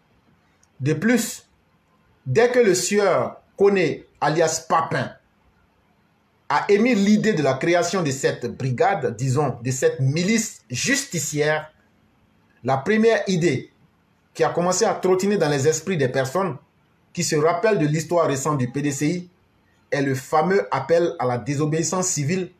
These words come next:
lancé le dimanche vingt septembre deux mille vingt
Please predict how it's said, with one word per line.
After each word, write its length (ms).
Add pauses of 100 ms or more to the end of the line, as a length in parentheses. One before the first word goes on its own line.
(480)
lancé 720 (420)
le 160
dimanche 580
vingt 340
septembre 480
deux 140
mille 200
vingt 340